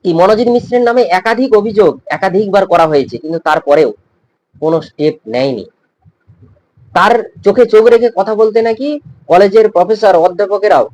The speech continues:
ভয় পান, ইতস্তত বোধ করেন। তাহলে এই অস্থায়ী সাফাই কর্মীকে রেখে লাভ কি? কলেজ থেকে তো সাফাই করে দেওয়া উচিত। কার মদতে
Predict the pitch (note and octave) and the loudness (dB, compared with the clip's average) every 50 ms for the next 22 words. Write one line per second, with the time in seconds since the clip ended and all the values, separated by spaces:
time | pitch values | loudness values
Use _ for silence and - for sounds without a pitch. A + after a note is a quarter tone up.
0 | - _ _ _ _ _ _ _ _ - - D#3+ F3+ F3+ F3+ - - B2+ A2 G2 | -12 _ _ _ _ _ _ _ _ -12 -4 0 2 2 2 0 -2 -4 -6 -6
1 | F2+ - _ _ _ _ _ _ _ _ _ - _ _ _ _ _ _ _ _ | -8 -14 _ _ _ _ _ _ _ _ _ -20 _ _ _ _ _ _ _ _
2 | _ _ - G#3 G3+ B3 A#3+ A3 - A#3+ A3 A3+ A3 G3+ G#3+ G#3 F#3 E3 E3 C3 | _ _ -8 -2 0 2 0 2 0 0 0 0 2 2 2 2 2 2 0 0
3 | A#2 G#2 - _ _ _ _ _ _ _ - - - - _ _ _ _ _ _ | 0 -2 -4 _ _ _ _ _ _ _ -20 -20 -20 -20 _ _ _ _ _ _
4 | _ _ _ _ _ _ - B2 C3 D3+ D#3+ D#3 D3 C3 B2 - - - D3 E3 | _ _ _ _ _ _ -10 -6 -4 -2 0 0 0 -2 -4 -8 -10 -6 0 0
5 | F#3 A3 A3 F#3+ C#3+ C3 D3+ E3+ - - _ G3 G3 G3+ G3+ G3+ - - F3+ - | 2 2 0 -2 -2 -2 -2 -2 -2 -6 _ -2 0 0 0 -2 -4 -4 -4 -2
6 | - A#3+ B3+ B3 A#3 A#3 A3 G#3+ G#3 G3+ F#3+ G3 E3+ E3+ F3+ - G3 E3 B2+ A2+ | 0 0 0 2 2 2 2 0 0 -2 -2 -2 -2 -2 -4 -4 -6 -6 -6 -6
7 | - _ _ _ _ _ _ _ - B2 C3+ D#3+ D#3 - - B3 - - - _ | -8 _ _ _ _ _ _ _ -10 -8 -6 -6 -6 -8 -12 -16 -16 -16 -18 _
8 | _ _ _ _ _ _ C3 C#3+ D#3+ F3+ E3+ F3 F#3+ F3 F#3 F3+ F#3 F3+ F3 - | _ _ _ _ _ _ 0 2 2 2 0 -2 -4 -4 -2 -2 -2 -4 -6 -6
9 | - F#3+ A3+ A#3 A3 G#3+ A3 A#3 A3+ A#3 A#3+ A#3 G#3+ G#3 G3+ C#3+ A#2 - - - | -8 -4 -2 -2 0 2 2 4 4 4 4 4 2 0 -2 -6 -12 -12 -14 -20
10 | - _ - - _ - - _ _ _ _ _ _ _ - D#3+ F#3+ A3+ A3 F#3+ | -20 _ -20 -20 _ -20 -20 _ _ _ _ _ _ _ -6 -4 -2 -2 -2 -2
11 | F#3 G3 G#3+ A3 A3 | 0 0 0 2 4